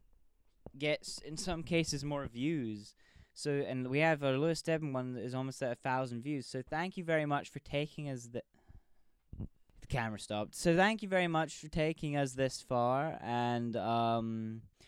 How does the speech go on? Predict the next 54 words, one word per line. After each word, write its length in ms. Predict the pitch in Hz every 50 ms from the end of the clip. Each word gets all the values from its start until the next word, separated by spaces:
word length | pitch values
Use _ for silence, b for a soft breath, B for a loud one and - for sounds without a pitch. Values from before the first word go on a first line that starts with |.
| B B B B -
let's 160 | 151 165 165
see 120 | - - 190
how 120 | 165 165
far 240 | - - 180 170 165
we 100 | 160 165
can 140 | - 160 151
go. 180 | 180 202 202
You 140 | 165 135 139
know, 100 | 139 139
I 100 | 107 135
don't 200 | 147 165 170 -
plan 180 | - 180 160 151
on 80 | 147
stopping 360 | 139 - - 156 143 - 151
anytime 340 | 143 139 135 - 139 127 131
soon. 220 | - - 147 156 160
I 100 | 147 143
think 300 | - - 165 165 156 -
it 80 | 147
maybe 400 | 131 139 151 175 180 165 165 151
at 100 | 135 143
some 140 | - 160 147
point 160 | 151 151 147
we'll 100 | 131 131
take 160 | - - 123
a 80 | 123 123
season 960 | - - - 160 156 147 139 139 135 127 123 123 120 120 120 117 117 117 117 117
one 260 | 123 135 143 143 139
hiatus 720 | 131 127 135 135 131 131 135 139 - 175 175 170 - -
and 180 | 123 120 117 110 b b b b b b b b -
maybe 100 | 147 139
take 140 | - 156
a 40 | 139
bit 120 | 131 143 135
off 280 | 135 135 143 147 - -
to 80 | -
kinda 200 | - 139 131 120
recoup, 420 | 117 127 139 131 - - 147 147 - _ _ _ 143 135 135 _ _ _ - - -
find 280 | 143 131 131 135 135
some, 480 | - - - 131 127 123 123 123 117 -
plan 200 | - - 143 135
out 140 | 135 131 110
some 140 | - 139 131
new 160 | 127 127 123
guests, 360 | 107 123 123 131 147 - -
maybe 220 | 131 131 139 139 131
people 280 | - - 127 127 131
from 180 | 120 - 120 113
college 460 | - - 117 117 123 135 143 147 143
or 60 | 147
something. 280 | 147 - 160 170 175 151
I 80 | 139
don't 140 | 139 127 120
know. 220 | 127 135 147 160